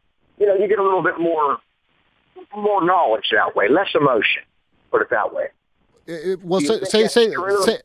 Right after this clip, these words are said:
Speaker 2: say that last part of your que-, I missed the last part, though, that you get
Speaker 1: Yeah,
Speaker 2: more
Speaker 1: I'm
Speaker 2: emotion.
Speaker 1: breaking up bad here. Maybe it's the rain. Uh, a little bit, um, less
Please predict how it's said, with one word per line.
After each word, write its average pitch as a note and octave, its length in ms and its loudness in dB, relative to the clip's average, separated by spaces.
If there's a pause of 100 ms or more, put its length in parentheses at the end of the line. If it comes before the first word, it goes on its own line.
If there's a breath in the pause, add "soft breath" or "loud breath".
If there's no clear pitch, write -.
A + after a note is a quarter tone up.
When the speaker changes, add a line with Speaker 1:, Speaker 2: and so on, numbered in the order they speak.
Speaker 2:
say A3 240 0
that G3 180 2
last F3 260 0
part F3 180 2
of D#3 60 2
your D#3 80 0
que-, - 140 -2
I D3+ 40 -2
missed F3 260 -2
the E3+ 80 0
last D3+ 340 0
part, A2 220 0
though, B2+ 120 2
that B2+ 80 -2
you C3 120 0
get D3 140 0
Speaker 1:
Yeah, C3 120 -2
Speaker 2:
more D#3 120 2
Speaker 1:
I'm C3+ 80 -6
Speaker 2:
emotion. D3 200 -2
Speaker 1:
breaking E3+ 180 -4
up B2 140 -6
bad D3 260 0
here. A2+ 160 0
Maybe B2+ 200 0
it's A#2 120 -6
the A#2 60 -2
rain. A2 320 0 (360 loud breath)
Uh, D#3 360 0 (440)
a E3+ 80 4
little A3 280 4
bit, F3+ 320 -2
um, C#3+ 480 2
less F3+ 240 2